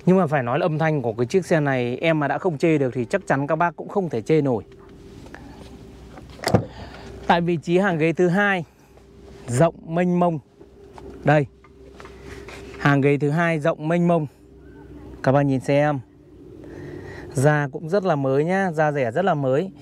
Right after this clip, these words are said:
Với cái tông màu nội thất đen và vàng, nhìn nó rất là nổi bật.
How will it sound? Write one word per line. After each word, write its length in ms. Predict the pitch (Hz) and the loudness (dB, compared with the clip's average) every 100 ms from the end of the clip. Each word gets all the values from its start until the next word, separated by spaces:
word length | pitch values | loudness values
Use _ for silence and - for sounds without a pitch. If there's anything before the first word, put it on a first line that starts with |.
| - - - | -20 -16 0
Với 300 | 143 147 165 | 4 4 4
cái 100 | 196 - | 0 0
tông 200 | 180 170 | 2 4
màu 220 | 143 139 | 2 2
nội 240 | 135 120 - | -2 -4 -2
thất 160 | 202 - | -2 -2
đen 400 | 165 165 160 151 135 - - | 0 2 2 -4 -12 -20 -12
và 200 | 127 131 | 0 0
vàng, 360 | 123 131 127 120 - - | 2 0 0 -4 -14 -8
nhìn 240 | 147 139 | -2 0
nó 100 | 131 | 0
rất 180 | 139 190 | 0 0
là 120 | 202 | 2
nổi 220 | 151 127 117 | 0 0 0
bật. 180 | 135 | 0